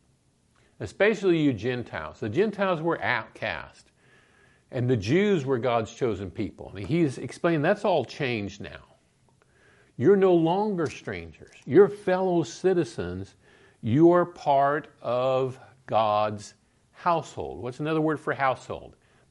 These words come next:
The family of God. And then Paul says, "Let me illustrate this for you." Now, before we get into this illustration, I want to explain. The church is not a building.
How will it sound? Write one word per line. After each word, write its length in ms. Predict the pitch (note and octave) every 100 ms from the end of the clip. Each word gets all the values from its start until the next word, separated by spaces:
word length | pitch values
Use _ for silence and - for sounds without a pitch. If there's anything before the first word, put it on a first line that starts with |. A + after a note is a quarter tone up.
| -
The 180 | B2+
family 880 | - - C3 C3+ C3 G#2 E2+ E2 F2+ _ _ _
of 260 | G#2+ G2+ G2+
God. 480 | G#2+ F2 D2 - - _ _ _ _ _ _ _ _ _ _ _ C#3
And 280 | B2+ C3
then 220 | C3 A3 F#3+
Paul 240 | - F#3+
says, 180 | F#3 D3+
"Let 120 | A#3+
me 240 | C4+ E3 -
illustrate 560 | C#3 D3+ - - A2
this 160 | - G2
for 240 | - G2
you." 160 | E2+ D2
Now, 140 | G#2+
before 300 | B2+ B2+ -
we 100 | F#3+
get 140 | E3 E3+
into 160 | E3
this 160 | C3+ B2+
illustration, 640 | D3+ C3+ - B2+ A2+ A2
I 40 | B2+
want 180 | D3 F2+
to 40 |
explain. 400 | - B2 F2 D#2 - _ _ _ _ -
The 140 | A#2+
church 880 | B2 - A#3 G3 A2+ G#2 G#2+ - - _ _ -
is 260 | C#3+ G#2
not 560 | A2+ E3+ B2+ D#2+ D#2 - _ _ _ _
a 60 | A#2
building. 480 | G#2+ G2+ D2+ D2+